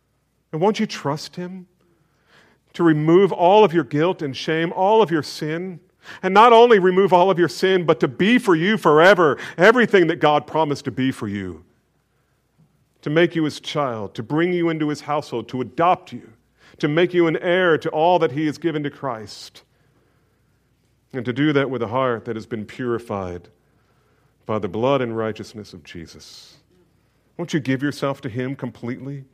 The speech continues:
He'll forgive all your sin. He'll give you a vital relationship with God that will always, always satisfy. And if you're a Christian, can I ask you a question? How's your relationship with the living Christ?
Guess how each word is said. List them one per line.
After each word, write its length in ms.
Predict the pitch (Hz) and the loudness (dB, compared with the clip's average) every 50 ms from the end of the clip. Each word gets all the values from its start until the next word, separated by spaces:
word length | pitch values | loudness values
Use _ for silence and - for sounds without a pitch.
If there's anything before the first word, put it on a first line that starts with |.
| _ _ _ _ _ _ _ _ _ _ _ - | _ _ _ _ _ _ _ _ _ _ _ 0
He'll 80 | 175 | 0
forgive 400 | 175 - - 156 131 147 151 123 | 0 2 0 -2 0 0 0 0
all 160 | 139 139 135 131 | 0 0 0 0
your 160 | 123 127 120 | -2 -4 -6
sin. 440 | - - - 139 135 143 151 156 147 - - - _ | -8 -8 -6 -6 -4 -4 -8 -10 -12 -16 -20 -14 _
He'll 140 | - 175 175 | 0 0 0
give 220 | 156 147 165 147 127 | 2 0 -2 0 2
you 160 | 147 139 127 | 2 2 2
a 20 | |
vital 420 | 110 98 131 131 147 175 185 185 175 | 0 0 -2 0 0 2 2 0 0
relationship 720 | 165 156 147 147 151 147 - - 147 131 - - 139 120 | 0 -2 -2 -2 -4 -4 -6 -8 -10 -10 -8 -10 -10 -8
with 160 | 127 120 - | -8 -10 -8
God 360 | - 117 101 107 110 104 98 101 _ - - _ _ _ - | -8 -10 -10 -10 -10 -14 -16 -18 _ -20 -20 _ _ _ -18
that 280 | 120 104 113 117 - | -10 -8 -8 -8 -6
will 160 | - 113 113 117 - | -6 -6 -8 -8 -8
always, 640 | 131 131 135 131 127 123 120 117 113 113 - - _ _ _ _ - | -8 -6 -6 -4 -4 -6 -8 -8 -10 -12 -16 -20 _ _ _ _ -10
always 600 | 127 113 110 110 110 107 104 104 104 - - - _ _ _ _ | -6 -4 -4 -4 -4 -6 -8 -10 -12 -16 -20 -20 _ _ _ _
satisfy. 680 | - - - 104 92 87 85 - - - - 65 - - 73 87 _ _ _ _ _ _ _ _ _ _ _ _ _ _ _ _ _ _ _ _ _ _ _ _ _ _ - | -20 -14 -12 -12 -10 -12 -12 -16 -18 -20 -20 -20 -20 -20 -20 _ _ _ _ _ _ _ _ _ _ _ _ _ _ _ _ _ _ _ _ _ _ _ _ _ _ _ -14
And 140 | 127 117 123 | -10 -8 -8
if 100 | 135 - | -6 -2
you're 120 | 143 135 | -2 -4
a 40 | 127 | -4
Christian, 500 | 131 - 151 143 - - - 113 107 107 | -4 -6 -8 -8 -8 -8 -12 -10 -10 -10
can 180 | - - 123 120 | -10 -8 -8 -6
I 100 | 131 143 | -6 -8
ask 160 | 139 - - | -8 -10 -10
you 60 | 151 | -12
a 40 | 135 | -10
question? 480 | - - 139 143 - - - 156 156 143 _ _ _ _ _ _ _ _ - _ _ _ _ | -8 -8 -8 -8 -10 -14 -18 -18 -18 -18 _ _ _ _ _ _ _ _ -20 _ _ _ _
How's 200 | - 147 151 - | -12 -12 -8 -6
your 100 | 165 147 | -4 -4
relationship 680 | 131 131 117 117 117 117 - - 120 - - 135 131 | -4 -4 -4 -4 -4 -4 -6 -10 -12 -10 -8 -10 -8
with 100 | 131 107 | -8 -10
the 60 | 110 | -10
living 280 | 98 101 107 98 110 104 | -8 -10 -10 -10 -10 -12
Christ? 600 | - - 113 104 113 120 117 - - - _ _ | -12 -10 -12 -12 -12 -14 -18 -20 -20 -20 _ _